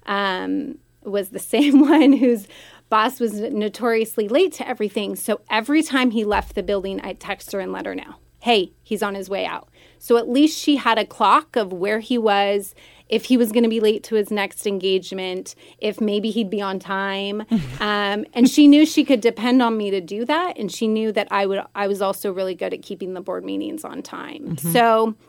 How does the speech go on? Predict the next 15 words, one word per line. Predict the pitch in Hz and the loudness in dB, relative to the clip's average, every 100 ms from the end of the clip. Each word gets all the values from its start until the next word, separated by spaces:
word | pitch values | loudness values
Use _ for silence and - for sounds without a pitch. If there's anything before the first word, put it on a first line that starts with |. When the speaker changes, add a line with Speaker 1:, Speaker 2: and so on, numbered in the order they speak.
| _ _ _ - - | _ _ _ -20 -10
Speaker 1:
I | 208 | -6
think | 202 285 277 | 0 2 2
things | 269 247 240 | 2 0 0
like | 220 190 - | -2 -2 -2
that, | 190 196 - - - _ | 0 0 -4 -14 -20 _
where | 220 | -4
you | 214 202 | -2 -2
can | 220 196 | -2 -2
really | 190 208 220 | 0 2 2
build | 214 175 202 190 180 | 0 -4 0 0 -2
strong | - 196 180 | -4 -4 -4
relationships | 175 175 180 - 220 208 233 - | -4 -4 -4 -4 -6 -2 -4 -4
with | 196 190 | -10 -8
your | 185 | -8
board | 175 175 175 180 214 240 | -8 -8 -6 -2 0 0